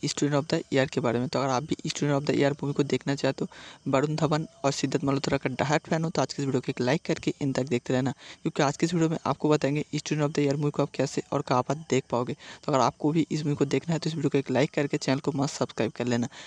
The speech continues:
क्योंकि इस तरह की मूवीज के जो भी कन्फर्म अपडेट, इसके अलावा मूवीज को कैसे और कहाँ पर देख पाओगे, उसकी पूरी जानकारी आपको मेरे इस चैनल पर मिलता है। तो अभी तक आपने इस चैनल को सब्सक्राइब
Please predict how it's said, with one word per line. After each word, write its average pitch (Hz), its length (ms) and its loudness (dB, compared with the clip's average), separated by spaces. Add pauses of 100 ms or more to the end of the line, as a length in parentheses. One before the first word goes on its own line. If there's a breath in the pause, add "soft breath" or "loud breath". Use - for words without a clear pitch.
(120)
क्योंकि 180 200 2
इस 180 80 0
तरह 165 140 4
की 165 120 -2
मूवीज 160 120 -2
के 165 100 -2
जो 147 100 2
भी 151 100 0
कन्फर्म 147 320 0
अपडेट, 143 340 0
इसके 147 180 -2
अलावा 143 120 2
मूवीज 139 140 -2
को 147 140 -4
कैसे - 400 -2
और 139 100 0
कहाँ 131 180 -2
पर 139 140 -2
देख 139 260 0
पाओगे, 143 240 0 (320 loud breath)
उसकी - 220 0
पूरी 160 220 2
जानकारी 147 300 2
आपको 143 240 0
मेरे 135 160 2
इस 147 140 -2
चैनल 131 200 2
पर 135 160 0
मिलता 123 260 -2
है। 131 60 0
तो - 120 0
अभी 139 120 4
तक 156 160 0
आपने 160 180 -2
इस - 100 -6
चैनल 151 160 -2
को 170 100 -8
सब्सक्राइब 131 400 -2